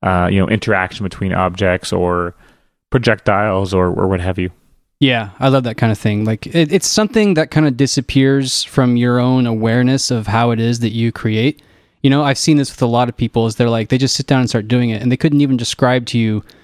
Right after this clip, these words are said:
Speaker 2: why they're doing it the way that they are. But there might be this really great story of how they got there. Like, they used to do it a very different way, and this is, like, an optimized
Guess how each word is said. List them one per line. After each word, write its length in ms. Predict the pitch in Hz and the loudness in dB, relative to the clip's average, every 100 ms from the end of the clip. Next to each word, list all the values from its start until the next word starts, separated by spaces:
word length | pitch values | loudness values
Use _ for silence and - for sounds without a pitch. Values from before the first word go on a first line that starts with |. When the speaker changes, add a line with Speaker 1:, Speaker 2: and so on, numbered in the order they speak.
| _ | _
Speaker 2:
why 200 | 120 120 | 0 2
they're 100 | 127 | 2
doing 220 | 120 123 120 | 2 0 0
it 80 | |
the 80 | 117 | 0
way 120 | 113 | 0
that 140 | 120 107 | 0 0
they 100 | 113 | 0
are. 320 | 107 120 156 - _ _ _ _ | 0 0 -2 -6 _ _ _ _
But 160 | 135 143 | 0 2
there 100 | 147 | 4
might 220 | 139 143 | 4 2
be 100 | 147 | 0
this 240 | 131 123 131 | 0 0 2
really 180 | 135 | 2
great 240 | 127 131 113 | 2 0 0
story 380 | - 143 151 113 | 0 2 2 0
of 80 | |
how 120 | 98 123 | 0 0
they 120 | 110 | 0
got 280 | 117 139 - | 0 0 -2
there. 160 | 98 | -2
Like, 140 | 107 - | -2 0
they 80 | 120 | 0
used 120 | 120 | 0
to 40 | |
do 120 | 120 117 | 0 0
it 80 | |
a 40 | 110 | 0
very 180 | 110 104 | -2 0
different 320 | 131 131 113 | 0 0 0
way, 180 | 107 104 | -2 0
and 120 | 110 | 0
this 140 | 117 | 0
is, 220 | 120 110 | -2 -2
like, 180 | 117 110 | -2 -2
an 100 | 113 | 0
optimized 800 | 110 - 120 110 107 101 - - | -2 0 0 0 -2 -2 -4 -6